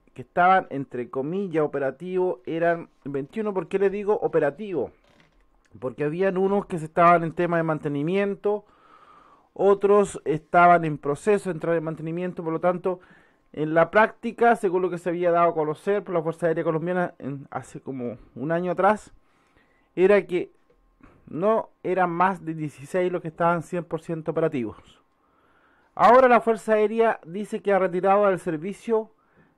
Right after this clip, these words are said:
tres de sus aviones de combate tipo, eh, Kafir, los C diez barra doce, que son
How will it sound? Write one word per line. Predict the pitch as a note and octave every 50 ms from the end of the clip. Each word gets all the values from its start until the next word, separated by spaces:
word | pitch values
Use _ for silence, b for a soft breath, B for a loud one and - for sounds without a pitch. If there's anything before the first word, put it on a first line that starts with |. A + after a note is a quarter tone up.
| _ _ _ -
tres | A3+ A3+ B3 C4+ B3 B3
de | A#3 A3+
sus | G#3 F#3 G3+
aviones | F#3+ F#3 G3 G3+ G3+ G3
de | F3
combate | E3+ F3 E3+ F3 G3 G#3 G3+ G3 F#3
tipo, | D#3 F#3 G3 G3 E3+ G3 G3 E3+ - D#3 b b b b b b b b b -
eh, | A#2+ C#3 D3 C#3+ D3 C#3
Kafir, | - C#3+ C#3 - - A3 A3+ A#3 - - -
los | - D#3 C#3+ -
C | - - E3+ D#3
diez | D#3 F3+ G3+ G#3 G#3+ G#3 - - - _ _ _
barra | - C#3+ D#3 E3+ F#3 G3 F#3 F#3+ G3+ F3 - _ _ _ _ _ _ _ -
doce, | C#3+ D3 D#3 A3+ A#3+ G#3+ - - - G#2 E2+ _ _
que | - D3+
son | - - G3 G3 F#3 -